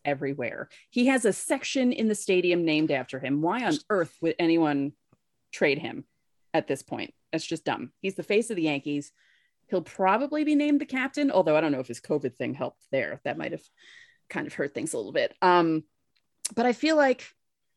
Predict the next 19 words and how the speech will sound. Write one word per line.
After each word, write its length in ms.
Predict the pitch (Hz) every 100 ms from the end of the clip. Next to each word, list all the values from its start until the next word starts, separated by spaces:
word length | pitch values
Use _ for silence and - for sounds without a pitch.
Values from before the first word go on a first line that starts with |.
| _ _ _ _ -
almost 360 | 269 339 330 -
everyone 440 | 254 285 277 262
but 140 | 233 214
him 240 | 226 233
is 120 | 254
expendable. 640 | 214 - 202 202 220 269 277 _ _ _ -
I 100 | 190
wouldn't 300 | 214 226 208
be 440 | 214 202 196 190 - _ _ _
upset 600 | 180 175 - 170 175 - - _ _ _ _ _ -
if 280 | 175 - -
they 120 | 165
traded, 720 | - 185 160 156 147 143 135 _ _ _ _
well, 140 | 262
I 80 | 262
might, 180 | 294 392
I 200 | 269 285
don't 120 | 190
know. 180 | 135 131